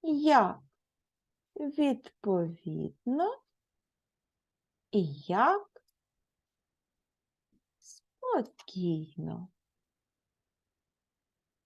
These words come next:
Запиши правила від поетеси в робочий зошит. Розгорніть робочі зошити, запишіть число,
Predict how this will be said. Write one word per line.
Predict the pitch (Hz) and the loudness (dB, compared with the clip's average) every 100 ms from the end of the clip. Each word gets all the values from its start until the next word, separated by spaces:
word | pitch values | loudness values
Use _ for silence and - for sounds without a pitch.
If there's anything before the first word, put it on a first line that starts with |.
| _ _ _ _ _ _ _ _ _ _ _ _ _ _ _ _ _ _ _ _ _ _ _ _ - | _ _ _ _ _ _ _ _ _ _ _ _ _ _ _ _ _ _ _ _ _ _ _ _ -4
Запиши | 262 330 339 440 453 622 605 | 2 2 6 4 4 0 0
правила | 285 254 226 202 180 170 170 - | 4 8 10 8 6 2 -2 -4
від | 214 233 220 - | 0 2 0 -4
поетеси | 196 185 208 214 403 453 453 - 220 _ _ | 0 2 2 0 0 0 -4 -14 -16 _ _
в | 180 190 | -6 0
робочий | 180 170 175 233 359 - - - _ - | 0 0 0 0 0 -6 -14 -16 _ -14
зошит. | 165 165 143 135 - - _ _ _ _ _ _ _ _ _ - | -12 -6 -6 -6 -12 -16 _ _ _ _ _ _ _ _ _ 0
Розгорніть | 508 392 220 220 208 196 185 165 - - | 6 6 6 4 4 4 0 0 -6 -2
робочі | 190 185 185 180 170 - 156 | 2 2 2 0 0 -6 -6
зошити, | - 147 135 - 226 226 349 415 _ _ _ _ _ _ _ _ _ - | -6 -6 -4 -6 -8 -6 -8 -8 _ _ _ _ _ _ _ _ _ -2
запишіть | 466 466 466 208 202 196 175 - | 4 4 6 4 4 0 -2 -4
число, | - 147 139 - 170 226 440 - | -6 -6 -8 -6 0 2 2 -2